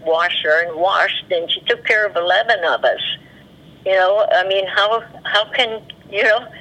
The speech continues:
there was always a meal on the table, uh, however small it might have been, but that she always figured out how to make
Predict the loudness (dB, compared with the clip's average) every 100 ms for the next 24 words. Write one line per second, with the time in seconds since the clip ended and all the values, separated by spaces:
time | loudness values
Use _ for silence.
0 | -4 -2 -2 0 0 2 0 -2 -2 0
1 | 0 2 2 2 -2 0 0 2 0 -2
2 | -6 -20 -20 -20 -20 -20 -20 -20 -20 -20
3 | -20 -20 -20 -20 -20 -2 2 2 0 -6
4 | -16 -20 -6 -2 0 2 2 0 -2 -2
5 | 2 2 2 0 0 0 0 0 0 0
6 | -2 0 0 0 2 2 2 -4 -2 -4
7 | 0 0 2 0 0 -2 0 0 -2